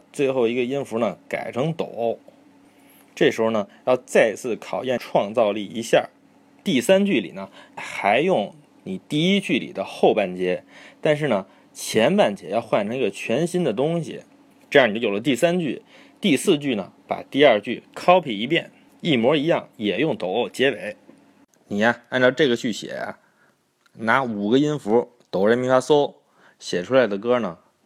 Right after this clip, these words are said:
大差不差，肯定听着像一首歌。下面呢，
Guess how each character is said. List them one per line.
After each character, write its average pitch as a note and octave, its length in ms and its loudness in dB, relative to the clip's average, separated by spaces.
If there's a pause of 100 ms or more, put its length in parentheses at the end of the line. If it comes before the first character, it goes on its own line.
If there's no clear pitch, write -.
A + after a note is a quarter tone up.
大 G2+ 200 4
差 G2 200 0
不 F#2 120 -6
差， - 300 -2 (320)
肯 D#2+ 240 -12
定 G#2+ 180 -2
听 B2+ 240 -8
着 G#2+ 80 0
像 G2+ 280 -4
一 F#2 40 -6
首 F2 200 -8
歌。 G#2+ 300 0 (600)
下 C3 220 2
面 G#2 240 0
呢， F#2 160 -4